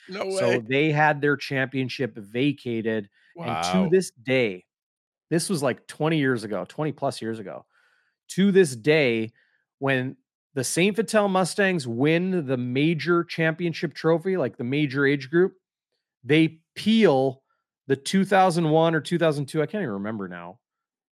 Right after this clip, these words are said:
Speaker 2: Saint James Rod's championship little placard off of the trophy. And then when
Speaker 1: Wow.
Speaker 2: they do that every, like, it's kinda in jest, right, and in fun. And
Speaker 1: Yeah.
Speaker 2: then, of course, the Rods put it back on.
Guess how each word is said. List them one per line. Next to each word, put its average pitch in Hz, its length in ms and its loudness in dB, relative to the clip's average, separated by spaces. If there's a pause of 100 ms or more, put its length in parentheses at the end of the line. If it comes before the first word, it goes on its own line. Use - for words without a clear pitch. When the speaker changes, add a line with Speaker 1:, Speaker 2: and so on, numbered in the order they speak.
(100)
Speaker 2:
Saint 170 400 -2
James 160 300 0
Rod's 143 340 4
championship 151 800 -4 (760)
little 151 180 2
placard 139 600 -2 (160)
off 127 240 0
of 120 60 -4
the 113 80 -2
trophy. 101 520 -8 (380)
And 95 200 -2
then - 100 4
when 117 80 4 (200)
Speaker 1:
Wow. - 100 -14 (260)
Speaker 2:
they 160 140 2
do 170 160 2
that 180 140 6
every, 180 180 4
like, 160 140 2
it's 151 120 -2
kinda 156 340 0
in 143 220 -4
jest, 110 380 -4
right, 127 180 -2
and 123 140 -6
in 113 100 -8
fun. 107 260 -8
And 101 40 0
Speaker 1:
Yeah. 110 140 4
Speaker 2:
then, 113 100 -4
of 107 80 -16
course, - 200 -12 (100)
the 110 60 -10
Rods 120 300 2
put - 160 -6
it 107 80 -4
back 104 260 -8
on. 107 280 -12